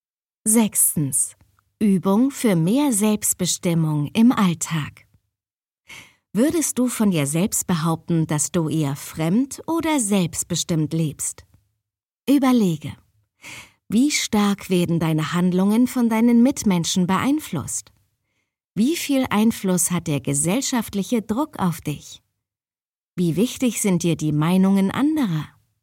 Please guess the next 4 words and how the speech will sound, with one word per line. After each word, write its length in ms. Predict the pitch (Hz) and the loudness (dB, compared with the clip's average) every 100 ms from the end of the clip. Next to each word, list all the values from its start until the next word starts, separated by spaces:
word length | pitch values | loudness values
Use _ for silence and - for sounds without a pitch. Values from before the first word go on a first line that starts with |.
| _ _ _ _ _ _ - | _ _ _ _ _ _ -4
Wir 160 | 262 254 | 0 2
wollen 200 | 294 294 | 4 4
dazugehören, 1080 | 285 - - 233 190 180 156 170 160 135 - _ - | 2 0 2 2 4 2 2 0 -2 -6 -14 _ -8
geschätzt 640 | 156 - - 202 - - | -4 -2 0 -2 -2 -6